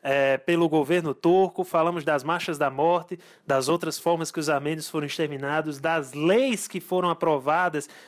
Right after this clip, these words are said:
para limitar a liberdade e retirar a propriedade dos armênios, falamos dos países que reconhecem ou não o genocídio, falamos dos motivos por que a Turquia hoje não reconhece o genocídio armênio, e fizemos aí os links com a liberdade.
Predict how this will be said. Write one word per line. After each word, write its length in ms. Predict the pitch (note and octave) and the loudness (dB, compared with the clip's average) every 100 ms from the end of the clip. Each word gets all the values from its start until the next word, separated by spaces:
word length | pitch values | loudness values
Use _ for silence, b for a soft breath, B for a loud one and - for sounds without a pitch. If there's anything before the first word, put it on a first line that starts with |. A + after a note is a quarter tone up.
| - | -4
para 160 | E3 | -2
limitar 440 | D3 D#3 D3 - E3+ | 0 -2 -4 -2 0
a 20 | |
liberdade 720 | E3 C#3 A#2+ C#3+ E3+ F3 D3+ | 0 -2 -2 0 0 0 -2
e 20 | |
retirar 400 | C#3 F3 D3 D#3 | -4 0 2 2
a 40 | E3+ | 2
propriedade 520 | E3 D#3+ D3 D3+ C#3+ | 0 2 2 2 2
dos 160 | C#3+ | 0
armênios, 560 | C#3 B2 C#3 F3+ F#3+ F#3 B B B B - | 0 0 2 2 0 -2 B B B B -6
falamos 420 | - F#3+ G3+ G3+ | 0 0 0 -2
dos 140 | G3+ | -2
países 500 | - F#3+ F#3+ A3 F3+ | 2 2 2 -2 -6
que 120 | - | -4
reconhecem 640 | F3+ F3+ F3+ D#3+ F3+ F#3 F3 | -2 0 0 0 0 -2 -2
ou 60 | |
não 120 | D3+ E3+ | 0 0
o 60 | |
genocídio, 640 | D#3+ D3+ C3+ - F3 G3 F#3 | 0 0 -2 0 0 0 0
falamos 340 | F3 F3 F3+ | 0 0 0
dos 160 | D#3+ E3+ | -4 0
motivos 540 | F#3+ - C#4 D#4 D4+ | -2 2 2 4 0
por 200 | - A3 | 0 -2
que 120 | - | 0
a 80 | G#3+ | 0
Turquia 720 | - F#3+ - - A3+ C4 D3 B B _ - | 0 -2 -2 -4 0 2 2 B B _ -2
hoje 400 | F3+ A#3+ A3 F3 | 4 4 4 0
não 140 | E3 | 0
reconhece 720 | D#3 E3 D#3 D3 E3 G3 - b b b | 0 0 0 2 2 0 -2 b b b
o 100 | D#3+ | -4
genocídio 580 | C#3+ D#3 D3+ D3 D3+ G#3 | -2 0 -2 -2 -2 0
armênio, 380 | B3 A3 B3+ D4+ B B B B B | 0 0 0 -4 B B B B B
e 120 | E4+ | 0
fizemos 480 | - F#4+ B3+ C#4 C#4 | 2 0 0 0 0
aí 240 | C#4+ B3 | 2 2
os 120 | B3+ G#3 | 0 0
links 440 | A3 A#3+ A#3+ - | -2 -2 -2 -2
com 340 | - A#3+ B3+ - | 0 0 0 -2
a 140 | B3 | 0
liberdade. 840 | B3+ B3+ C4+ C4 G3 G#3 G#3 C3 | 2 2 2 2 0 0 0 -4